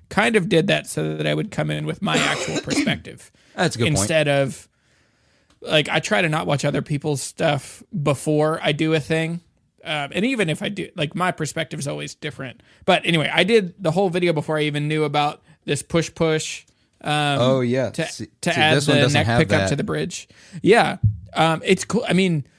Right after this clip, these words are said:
Speaker 1: if you love tellies, it makes a Strat do the thing that Strats don't do and tellies do.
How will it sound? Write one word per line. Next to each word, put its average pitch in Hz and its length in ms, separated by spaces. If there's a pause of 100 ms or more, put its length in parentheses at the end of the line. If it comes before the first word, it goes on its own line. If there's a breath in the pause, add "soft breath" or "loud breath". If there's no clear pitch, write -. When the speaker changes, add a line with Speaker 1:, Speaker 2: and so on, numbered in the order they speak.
(260 soft breath)
Speaker 1:
if 175 180
you 202 100
love 185 300
tellies, 151 760 (360)
it 175 160
makes 156 240
a 143 60
Strat 151 460 (220)
do 160 220
the 143 160
thing 147 440 (180)
that 160 420
Strats 156 460
don't 170 260
do 156 140
and 147 100
tellies 139 380
do. - 260